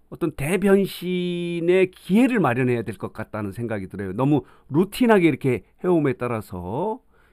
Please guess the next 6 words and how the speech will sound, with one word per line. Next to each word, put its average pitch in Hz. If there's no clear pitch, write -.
시청률이 143
지속적으로 175
지금 110
하락을 175
하고 117
있어서 101